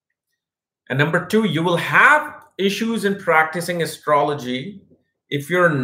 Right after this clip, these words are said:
not focusing on your spiritual life, spiritual sadhana. This is something even Varamira said. And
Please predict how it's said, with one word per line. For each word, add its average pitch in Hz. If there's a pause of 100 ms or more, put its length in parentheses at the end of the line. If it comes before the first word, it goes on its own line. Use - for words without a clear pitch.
not 202
focusing 147
on 131
your 127
spiritual 139 (500)
life, 95
spiritual 139
sadhana. 98 (220)
This 123
is 160
something 143
even 135
Varamira 123
said. - (1500)
And 120